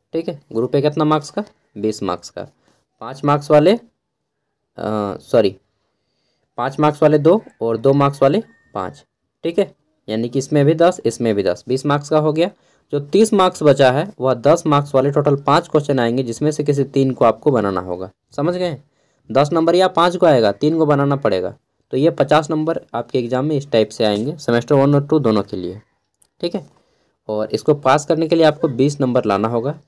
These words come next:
पेपर लिखित रूप में होगा, ठीक है। अब चलिए देख लेते हैं, तो ये है आपका हिंदी का सिलेबस, एमआईएल हिंदी,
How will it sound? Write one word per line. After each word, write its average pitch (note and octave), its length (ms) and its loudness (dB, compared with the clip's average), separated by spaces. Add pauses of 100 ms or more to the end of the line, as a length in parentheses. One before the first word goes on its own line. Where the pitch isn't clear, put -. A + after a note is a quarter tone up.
(120)
पेपर D3 360 0
लिखित B2 420 0
रूप D3+ 200 4
में D#3+ 100 2
होगा, D#3 300 0 (480)
ठीक F3+ 140 -4
है। G#3 100 -4 (680)
अब C3+ 100 -4
चलिए F3 240 6
देख G#3 160 6
लेते G3 220 2
हैं, G3+ 180 -2
तो D#3 160 -4
ये D3 180 4
है F3 60 2
आपका D#3 240 0
हिंदी C3+ 300 0
का E3 60 4
सिलेबस, D#3 560 -2 (1000)
एमआईएल C3+ 720 0
हिंदी, A#2 500 -2